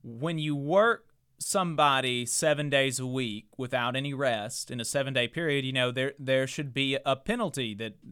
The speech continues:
to be paid for that, and, and I think that that's very reasonable. And this hog law stuff is to,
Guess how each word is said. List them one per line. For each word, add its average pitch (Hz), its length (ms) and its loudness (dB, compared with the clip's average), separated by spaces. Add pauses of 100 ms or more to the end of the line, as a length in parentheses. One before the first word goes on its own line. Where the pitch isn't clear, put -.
(160)
to 147 100 -2
be 135 140 -2
paid 190 340 4
for 123 80 -4
that, 104 280 -4
and, 123 180 -4
and 139 160 0
I 139 120 0
think 139 240 -6
that 120 120 -6
that's 127 460 0
very 147 360 0
reasonable. 147 760 -2 (400)
And 151 480 4
this 147 200 0
hog 170 340 4
law 147 280 6
stuff 127 640 0 (160)
is 151 380 4
to, 160 560 0